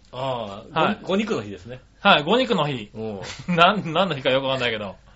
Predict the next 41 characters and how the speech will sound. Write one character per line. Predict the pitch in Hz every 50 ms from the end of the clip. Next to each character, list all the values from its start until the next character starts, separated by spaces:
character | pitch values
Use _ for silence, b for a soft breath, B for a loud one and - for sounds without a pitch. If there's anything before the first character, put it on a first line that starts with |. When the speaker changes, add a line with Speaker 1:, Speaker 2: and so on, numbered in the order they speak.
| - - - -
Speaker 1:
ご | 143
肉。 | 147 143 120 113 101 90 87 - -
Speaker 2:
は | 180 190 190 175 147
い。 | 120 98 85 - - - - _ _ _ _ _ _ _
ご | 180 196 233
肉 | 247 254 254 220 233
の | 202 180
日 | 175 185
に | 170 156 143
で | 135 135
す | 131 147
ね、 | 170 175 156 131 104
Speaker 1:
は | 160 175
い。 | 151 - - _
Speaker 2:
え | - 156 160
ー | 151
っ |
と、 | 139 180
番 | 196 233 240 240 247 240
組 | 240 240 240 233
が | 233 226 226
新 | 220 240 233 233 220
し | -
く | 190 180
増 | 214
え | 233 233
ま | 226 233 226 220
す。 | 214 - - - - -
Speaker 1:
は | 131 151 156
い。 | 123 - - - - - - - -
Speaker 2:
は | 175 190 190 160
い。 | - - - - b b b b b b b b b b b b - -
え | 156 160 156 156 156
ー | 147
っ |
と | - 160
で | 151 147 139
す | 131 180
ね、 | 190 208 196 165 113 -
Speaker 1:
う | 170
ん。 | 170 139 101